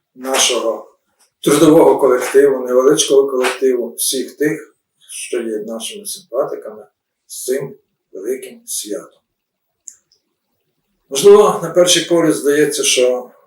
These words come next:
свят багато, і День Конституції, може, і не такий, якась відчутна подія, але вона значима дуже, бо саме на Конституції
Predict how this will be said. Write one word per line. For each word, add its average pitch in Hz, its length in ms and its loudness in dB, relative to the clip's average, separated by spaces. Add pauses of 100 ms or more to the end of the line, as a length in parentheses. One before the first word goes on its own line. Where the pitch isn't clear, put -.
(640)
свят 127 500 -8
багато, - 600 -4 (920)
і 110 360 -10 (200)
День - 220 -10
Конституції, 143 1120 -6
може, 135 560 -10
і 131 240 -18
не 123 120 -20
такий, - 560 -12 (1040)
якась - 540 -8
відчутна 127 640 -6
подія, 101 540 -16 (520)
але 120 240 -14
вона 131 560 -6 (540)
значима 131 720 -8
дуже, - 360 -16 (500)
бо 135 120 -6
саме 151 320 -6
на 143 80 0
Конституції - 960 -6